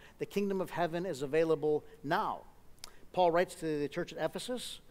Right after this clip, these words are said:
"Praise be to the God and Father of our Lord Jesus Christ, who has blessed us in the heavenly realms with every spiritual blessing." This, this is not about the future. God has blessed you in the heavenly realms right now. He said this again in Ephesians two six,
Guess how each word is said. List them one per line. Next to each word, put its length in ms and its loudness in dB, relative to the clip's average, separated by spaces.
"Praise 300 6
be 180 0
to 60 4
the 80 0
God 240 4
and 100 -8
Father 240 4
of 80 0
our 80 4
Lord 220 0
Jesus 300 -4
Christ, 480 -4
who 100 0
has 120 2
blessed 400 0
us 240 0
in 140 -2
the 80 0
heavenly 480 0
realms 1040 0
with 180 -2
every 360 2
spiritual 840 0
blessing." 540 0
This, 200 0
this 180 -6
is 80 -6
not 140 2
about 140 0
the 60 -8
future. 560 -6
God 120 2
has 120 -4
blessed 360 -4
you 60 2
in 60 0
the 80 -2
heavenly 260 -2
realms 480 -2
right 200 -2
now. 380 -6
He 60 -6
said 120 0
this 140 0
again 240 -2
in 120 -2
Ephesians 400 -6
two 160 -8
six, 380 -8